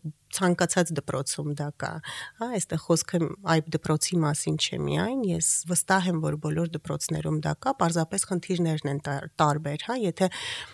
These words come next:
մի դպրոցի պարագայում ծնողները կարող է համախմբվեն, ինչ-որ կրթական ծրագիր քննարկեն կամ, ըմ, ֆոնդահայթայթման միջոցառման հետ կապված, հա, ինչ-որ, ը, ուղղություններ, ըմ, դուրս բերեն, ը, կամ մասնակցություն ունենան,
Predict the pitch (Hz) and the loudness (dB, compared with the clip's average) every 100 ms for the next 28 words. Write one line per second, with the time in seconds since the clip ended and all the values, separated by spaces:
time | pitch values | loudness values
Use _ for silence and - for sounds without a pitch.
0 | - - 208 196 180 165 156 170 - 156 | -14 4 6 8 6 6 4 2 4 4
1 | 156 156 156 165 160 165 156 160 160 156 | 6 4 4 4 2 0 2 2 2 2
2 | 151 165 160 151 156 - 160 147 170 175 | 2 2 2 4 2 2 0 2 4 4
3 | 180 156 165 160 156 - 165 156 180 165 | 2 -2 -6 -8 -10 -4 -2 4 6 6
4 | 165 - - - _ - 160 156 165 - | 4 -2 -10 -12 _ 4 6 6 6 2
5 | - 165 156 151 143 156 156 160 160 156 | 2 2 2 0 0 0 2 0 2 4
6 | 156 156 151 151 151 147 147 147 147 147 | 6 6 2 -2 -2 0 0 -2 -2 -6
7 | 151 _ _ _ - 165 165 165 160 165 | -12 _ _ _ 4 6 6 2 -2 -2
8 | 160 170 165 151 - 151 165 156 165 165 | 2 4 6 4 2 2 4 6 6 6
9 | 160 151 - 156 - 156 - 233 262 185 | 4 0 -2 -2 0 0 4 4 4 2
10 | - 160 151 - - - - 165 160 156 | 2 2 2 -4 -4 -6 -4 2 4 4
11 | 156 180 185 180 185 165 165 165 156 165 | 4 4 6 6 6 8 8 6 4 2
12 | 160 151 151 151 139 _ _ _ _ _ | 2 2 4 2 -2 _ _ _ _ _
13 | _ - 202 196 190 190 160 165 165 165 | _ 0 4 8 8 8 6 4 6 6
14 | 160 160 156 170 156 165 165 156 160 156 | 6 6 4 0 4 4 6 4 2 0
15 | - - - 170 165 185 208 285 320 | 0 -4 -2 2 4 6 8 8 6